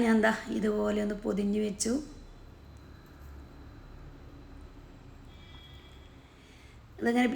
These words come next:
ഈ ഒരു സമയമൊക്കെ എടുക്കുമ്പോൾ അങ്ങനെ പോരും, പക്ഷെ അതൊന്നും നിങ്ങൾ കാര്യമാക്കണ്ട. ചൂടായി വരുമ്പോഴേക്കും ഈ ഇലയൊക്കെ മീനിലോട്ട്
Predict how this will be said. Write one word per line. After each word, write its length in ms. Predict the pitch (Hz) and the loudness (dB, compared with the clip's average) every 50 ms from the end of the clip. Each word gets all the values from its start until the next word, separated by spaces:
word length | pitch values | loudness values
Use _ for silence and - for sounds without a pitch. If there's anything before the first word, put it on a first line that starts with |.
| - 208 | 4 6
ഈ 20 | 233 254 | 8 10
ഒരു 100 | 269 277 269 - | 10 8 8 6
സമയമൊക്കെ 360 | 269 254 254 254 247 - 254 | 8 8 8 6 6 6 6
എടുക്കുമ്പോൾ 320 | 233 233 226 247 233 240 240 | 6 8 6 6 6 6 6
അങ്ങനെ 160 | 240 240 247 233 - | 8 6 6 6 6
പോരും, 300 | 247 226 220 214 240 247 269 - - | 6 6 8 8 6 4 4 0 -2
പക്ഷെ 180 | 233 226 - 226 208 | -2 2 2 4 4
അതൊന്നും 260 | 196 214 214 220 240 | 4 6 6 6 6
നിങ്ങൾ 140 | 240 226 226 226 240 | 8 6 6 6 8
കാര്യമാക്കണ്ട. 540 | 233 220 202 208 208 208 208 220 214 214 214 208 226 269 - - - - - - - - - - - - - - - - | 6 6 8 6 6 6 4 4 2 4 4 4 2 2 -2 -6 -12 -16 -18 -18 -18 -18 -18 -18 -18 -18 -18 -10 -6 0
ചൂടായി 400 | - 220 220 214 214 226 233 233 233 | 4 6 6 10 12 12 12 12 12
വരുമ്പോഴേക്കും 560 | 233 226 226 214 220 214 208 208 202 - 233 285 - - - - - - 226 226 | 8 8 8 8 8 8 8 8 6 6 4 4 2 0 -8 -14 -8 0 4 8
ഈ 20 | 233 226 214 | 8 10 10
ഇലയൊക്കെ 320 | 208 214 214 208 202 226 220 220 | 10 8 6 6 6 4 4 6
മീനിലോട്ട് 380 | 214 214 208 208 208 202 208 | 4 4 4 4 4 4 4